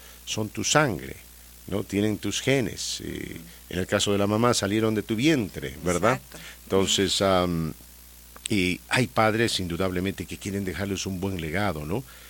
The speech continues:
Speaker 1: Eh, tal vez para que ellos tengan una mejor vida que, que los papás. Eh, ¿cómo se puede empezar a planificar eso?
Speaker 2: Pues cuanto antes mejor, o sea, cuanto,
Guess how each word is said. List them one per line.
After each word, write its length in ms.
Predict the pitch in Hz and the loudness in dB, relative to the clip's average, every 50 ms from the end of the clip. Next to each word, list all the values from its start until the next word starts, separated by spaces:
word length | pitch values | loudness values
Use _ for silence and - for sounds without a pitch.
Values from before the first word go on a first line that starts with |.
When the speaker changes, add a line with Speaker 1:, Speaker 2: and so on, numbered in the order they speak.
| - - - - - | -20 -20 -18 -10 -6
Speaker 1:
Eh, 140 | 80 78 76 | -4 -4 -4
tal 180 | - - 85 | -2 -2 0
vez 180 | 85 95 101 - | 0 0 0 0
para 180 | - 92 85 82 | -2 -2 -4 -2
que 100 | - 101 | -2 -2
ellos 180 | 95 87 - | -4 -4 -4
tengan 220 | - 104 98 95 95 | -4 -6 -6 -4 -4
una 160 | 92 87 87 | -4 -4 -4
mejor 320 | 85 80 - 101 98 90 | -6 -4 -2 -2 -2 -2
vida 260 | 82 98 98 92 87 | -2 -2 0 0 -2
que, 300 | 80 - - 80 73 71 - - - - - - - - | -2 -4 -4 -4 -4 -4 -6 -12 -20 -20 -20 -20 -12 -6
que 120 | - 90 | -4 -4
los 160 | 85 73 - | -4 -4 -4
papás. 580 | - 76 - - 98 98 95 80 - - - - - - - - - - - - | -6 -6 0 6 6 8 8 6 4 0 -4 -6 -8 -12 -20 -20 -20 -18 -10 -4
Eh, 380 | - 95 92 90 90 87 85 - - - - | 0 0 2 2 2 2 0 -2 -6 -8 -4
¿cómo 320 | - 160 190 202 208 196 | 0 0 2 2 2 2
se 180 | - - - 117 | 4 4 2 2
puede 460 | - - 107 110 98 98 101 92 - - | 0 0 0 0 2 2 0 0 -2 -4
empezar 460 | 92 85 80 - 92 - - 98 98 | -8 -8 -6 -6 -4 -4 -2 -2 -4
a 60 | 92 | -4
planificar 760 | - - - 80 76 76 78 76 - - - - 90 87 80 | -6 -6 -6 -6 -6 -6 -6 -8 -8 -8 -6 -2 -2 0 0
eso? 300 | 80 - - - - - - - - - - - - - - - - - - - - - - - - | -2 -2 -4 -4 -6 -6 -12 -18 -20 -20 -20 -20 -20 -20 -20 -20 -18 -18 -18 -18 -18 -18 -20 -20 -14
Speaker 2:
Pues 300 | - 240 262 285 269 - | -8 -6 -4 -4 -4 -4
cuanto 380 | - - - 262 254 247 233 247 | -6 -2 -2 0 0 0 0 0
antes 300 | 247 254 254 311 330 330 | 0 0 -2 -4 -6 -6
mejor, 440 | 302 233 208 - - 277 294 294 220 | -6 -6 -6 -6 -4 -4 -4 -4 -4
o 80 | 214 | -6
sea, 160 | 208 - 214 208 | -8 -8 -8 -8
cuanto, 460 | - 226 214 208 190 - 214 214 | -6 -6 -8 -6 -6 -8 -8 -8